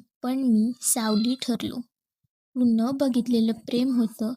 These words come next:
पण मी मनापासून वेडावलो. नशिबाने वेगळी वाट दिली, तरी आभार मानतो मी, कारण तुझं ते एक हसू आयुष्यभर पुरेल मला."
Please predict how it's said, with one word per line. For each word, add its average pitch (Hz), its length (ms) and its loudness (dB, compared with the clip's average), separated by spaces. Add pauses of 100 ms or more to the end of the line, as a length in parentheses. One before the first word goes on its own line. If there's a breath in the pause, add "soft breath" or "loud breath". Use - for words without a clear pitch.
(720 soft breath)
पण 277 160 -2
मी 277 200 2
मनापासून 240 680 2
वेडावलो. 233 500 0 (920)
नशिबाने 311 560 -2
वेगळी 277 400 2
वाट 262 200 0 (140)
दिली, 240 200 -6 (560)
तरी 269 160 0
आभार 247 420 0
मानतो 233 380 2
मी, 233 220 -2 (540)
कारण 233 380 0 (840)
तुझं 294 360 2 (360)
ते 285 60 -2
एक 294 380 -2
हसू 240 560 0 (220)
आयुष्यभर 254 640 0 (100)
पुरेल 233 260 -4
मला." 233 340 -4